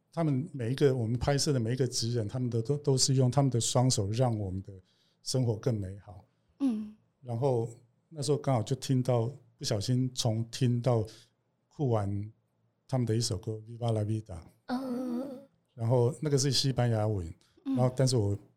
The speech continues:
Speaker 1: 不想跟他们一模一样，所以我后来就去查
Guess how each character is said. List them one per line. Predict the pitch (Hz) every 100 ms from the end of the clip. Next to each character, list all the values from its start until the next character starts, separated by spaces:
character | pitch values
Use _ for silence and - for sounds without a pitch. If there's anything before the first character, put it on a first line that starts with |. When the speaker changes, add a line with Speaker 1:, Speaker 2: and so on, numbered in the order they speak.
| _ _ _
Speaker 1:
不 | -
想 | 143 101 104 107
跟 | 131
他 | 120
们 | 123 117
一 | 135
模 | 120 101
一 | 104
样， | 113 98
所 | - 120
以 | 101
我 |
后 | 98 117
来 | 110
就 | 123 120
去 | - 131
查 | - 104 92